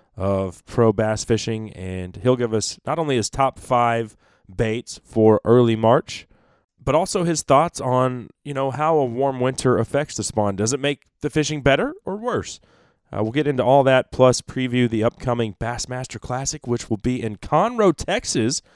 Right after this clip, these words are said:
here on March the twenty-fourth through the twenty-sixth.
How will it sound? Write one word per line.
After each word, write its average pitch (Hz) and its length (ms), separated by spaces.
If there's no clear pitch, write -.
here 151 400
on 110 300
March 117 560
the 101 240
twenty-fourth 156 1040
through 143 220
the 123 80
twenty-sixth. 117 680